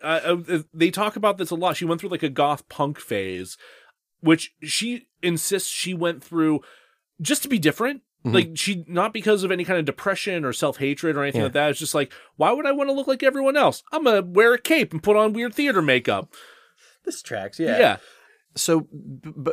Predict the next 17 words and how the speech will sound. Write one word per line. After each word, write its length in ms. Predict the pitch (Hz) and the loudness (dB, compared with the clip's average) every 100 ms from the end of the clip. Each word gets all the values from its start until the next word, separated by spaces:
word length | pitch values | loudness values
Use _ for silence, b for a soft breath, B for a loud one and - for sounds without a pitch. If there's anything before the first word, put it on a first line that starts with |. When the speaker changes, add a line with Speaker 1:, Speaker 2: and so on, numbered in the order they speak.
| - | -4
Speaker 2:
because 320 | 151 170 123 | 0 0 0
both 220 | 123 120 | 2 4
their 100 | 117 | 2
parent, 320 | 123 107 107 | 2 2 2
well, 180 | 107 98 | 0 -2
the 80 | 92 | -2
one 140 | 92 | -6
parent's, 520 | 80 78 78 - - - _ _ - | -8 -14 -16 -18 -20 -20 _ _ -18
they're 120 | - | -10
dead 260 | - 135 113 | 2 2 4
and 80 | 107 | 0
the 80 | |
other 140 | 101 98 | -4 -6
ones 380 | 92 87 - - - | -10 -16 -20 -20 -20
just 220 | - - | -14 -4
suck. 260 | 131 110 _ B 214 | -2 -2 _ B -2
Speaker 1:
Yeah. 180 | 180 | -2